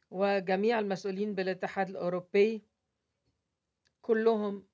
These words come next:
م-، يخضعون لقانون مكافحة العنصرية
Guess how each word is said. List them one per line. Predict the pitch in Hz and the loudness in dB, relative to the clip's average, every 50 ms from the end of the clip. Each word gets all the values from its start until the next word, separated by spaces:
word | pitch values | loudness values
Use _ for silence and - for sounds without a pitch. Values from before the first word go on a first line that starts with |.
| _ _ _ _ _ _ _ _ _ _ | _ _ _ _ _ _ _ _ _ _
م-، | 196 202 208 202 - _ _ _ _ _ _ _ _ _ _ _ _ _ _ _ _ _ _ - | -10 -10 -10 -10 -14 _ _ _ _ _ _ _ _ _ _ _ _ _ _ _ _ _ _ 2
يخضعون | 196 220 214 - - 190 214 208 190 196 220 247 240 208 190 180 | 4 4 4 2 -2 0 0 0 2 2 0 2 2 2 0 0
لقانون | 175 180 190 185 190 185 175 - - 196 196 202 214 220 214 208 | 2 2 2 2 2 2 0 -2 0 0 2 4 2 2 2 2
مكافحة | 196 190 190 185 - 208 190 196 - 196 - 208 196 190 - 196 196 208 - _ | 0 -2 -4 -2 -2 -4 -2 -2 -4 -4 -2 -4 -6 -6 -8 -10 -10 -10 -6 _
العنصرية | - 190 190 196 185 - - 165 180 196 196 190 - - 196 196 208 220 208 180 170 160 151 | 0 0 2 0 -2 -4 -6 -6 -6 -6 -6 -8 -6 -4 0 2 2 2 2 0 -4 -6 -8